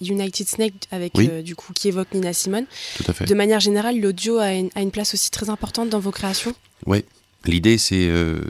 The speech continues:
Speaker 2: c'est de mener, euh, un travail sur, euh, des thèmes, euh, des thématiques politiques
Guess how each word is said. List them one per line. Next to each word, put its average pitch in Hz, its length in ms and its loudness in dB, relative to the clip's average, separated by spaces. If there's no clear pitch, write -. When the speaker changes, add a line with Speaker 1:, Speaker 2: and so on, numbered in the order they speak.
Speaker 2:
c'est - 220 0
de 82 100 0
mener, 92 320 4
euh, 82 300 2
un 80 100 0
travail 95 280 2
sur, 80 200 -4
euh, 82 120 0
des 78 160 -2
thèmes, 87 280 4
euh, 76 200 0
des 76 160 -2
thématiques 80 340 -4
politiques 85 600 -4